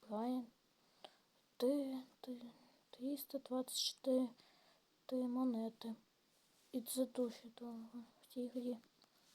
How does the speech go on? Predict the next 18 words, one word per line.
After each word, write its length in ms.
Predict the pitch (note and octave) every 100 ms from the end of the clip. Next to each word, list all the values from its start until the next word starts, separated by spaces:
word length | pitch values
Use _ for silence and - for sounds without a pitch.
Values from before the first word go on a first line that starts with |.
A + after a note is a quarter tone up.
| - _
І 280 | C#4 D#4+ D#4+ -
це, 220 | C#4+ C#4+
можна 840 | C4+ C4 C4 - - - - B3 A#3+
сказати, 460 | - A#3+ A#3 A#3 A3+
бу-, 80 | A3+ _ _ - - - -
ми 160 | C4 C4+
можемо 360 | C4 B3 B3
створити 400 | B3 B3+ A#3+ A#3+
цей 220 | A#3 A#3+
парк, 400 | A#3 C4 D4 D#4+ C#4
і 80 |
він, 300 | A#3+ B3 B3 - C4 C4+ - - _
і 60 | B3+
він 420 | A#3+ A#3+ C4 C4+
буде 240 | B3+ B3
як, 260 | A3+ A3+ - - - - - - - - - - - - - - - - - - - -
буде 380 | E4 C#4 F4 F4+
він 300 | E4 D#4 D#4